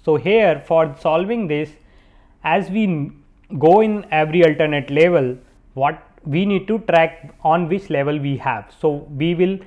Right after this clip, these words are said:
init-, pass the variable D, which is represent as a depth D, initialize from zero.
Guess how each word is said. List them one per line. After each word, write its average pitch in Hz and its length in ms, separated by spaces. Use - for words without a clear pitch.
init-, 156 360
pass 156 300
the 208 440
variable 156 500
D, 147 460
which 143 240
is 175 220
represent 151 480
as 147 180
a 139 60
depth 135 500
D, 139 340
initialize 180 480
from 190 260
zero. 131 400